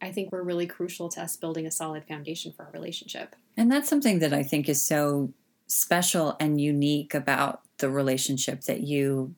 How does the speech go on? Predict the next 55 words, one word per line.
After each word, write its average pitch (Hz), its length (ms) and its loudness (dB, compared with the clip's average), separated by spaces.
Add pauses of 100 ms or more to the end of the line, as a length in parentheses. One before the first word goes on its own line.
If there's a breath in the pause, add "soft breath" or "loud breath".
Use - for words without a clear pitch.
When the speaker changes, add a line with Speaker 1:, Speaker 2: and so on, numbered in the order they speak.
(120)
Speaker 2:
built 127 440 2
and 143 120 2
are 135 100 4
still 208 260 2
building. 139 640 0 (180)
I 190 200 6
certainly 220 440 4
think 165 160 4
there 143 320 4
could 175 220 4
have 143 160 0
been 147 160 6
a 139 60 4
way 143 220 4
to 135 160 -2
do 160 300 4
it, 143 220 2
getting 156 280 4
to 143 120 2
know 143 260 6
each 131 200 0
other. - 340 0
It 170 80 4
would 190 120 6
have 170 140 0
been 147 160 4
a 135 60 2
lot 120 240 2
harder, 208 640 2
Speaker 1:
Mm-hmm. 196 160 -4
Speaker 2:
but 156 320 4 (400)
you 160 140 0
know, 135 140 4
that's 139 200 0
not 139 140 2
to - 60 -6
say 143 200 0
that 131 220 -6
it - 180 -2
couldn't 151 220 0
have 135 160 0
worked, 160 340 2
but 156 160 2
Speaker 1:
Mm-hmm. 175 80 -6 (380 loud breath)
Speaker 2:
I 180 120 6
think 175 280 2
there 156 160 6
was 147 140 0
something 143 400 2
really 143 220 2
special 147 560 2
about 143 280 -2
the 147 80 -6
fact 139 460 0
that - 280 -2